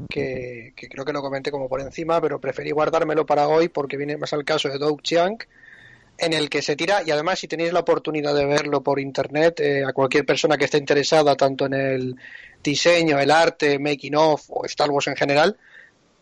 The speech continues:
es muy, muy enriquecedor, es brutal,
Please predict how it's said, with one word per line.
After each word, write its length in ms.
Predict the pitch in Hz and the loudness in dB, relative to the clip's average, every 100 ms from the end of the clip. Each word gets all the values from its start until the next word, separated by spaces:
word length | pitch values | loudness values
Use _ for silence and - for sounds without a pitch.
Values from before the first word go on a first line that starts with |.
| _ - | _ 0
es 300 | - - 147 | 2 2 -2
muy, 400 | 147 180 190 180 | 2 4 4 2
muy 240 | 170 165 | 4 4
enriquecedor, 760 | 160 151 143 143 143 131 170 - _ _ _ _ _ _ _ _ | 4 2 0 0 0 2 0 0 _ _ _ _ _ _ _ _
es 220 | - 160 - | 0 0 2
brutal, 480 | 147 131 135 160 | 0 4 2 2